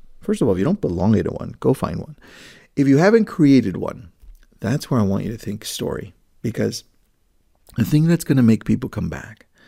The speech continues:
is how you communicate with them within the group. In fact, people come back to everything that you're putting out there because they can relate with you, but through stories.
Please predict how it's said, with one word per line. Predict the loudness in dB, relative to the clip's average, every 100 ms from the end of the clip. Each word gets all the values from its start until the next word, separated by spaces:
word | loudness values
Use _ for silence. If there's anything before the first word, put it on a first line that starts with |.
| -20 -20 _
is | 0 0
how | -2 -6 -4
you | 0 -2
communicate | -2 -2 0 0 -2 -4 -4
with | -6 -6
them | -10 -10 -10 -14 -20 _ -2
within | -2 0 -4 -2 -4 -8
the | -10
group. | -6 -4
In | -4
fact, | 0 2 2 0 -4 -16 _ _ _ _
people | -6 -2 -2
come | -2 -2
back | -2 -4 -6
to | -8 -6
everything | -8 -2 -2 -2 0 0 0
that | -2 -4 -10 -20 -8
you're | -2 -2
putting | 0 2 2
out | 2 0
there | -2 -2
because | -2 -2 -2
they | -2
can | -2
relate | -2 -2 -6 -6
with | -6 -6
you, |
but | -4 -4 -6
through | -6 -2 -2
stories. | -4 -6 -6 -2 -2 -4 -8 -16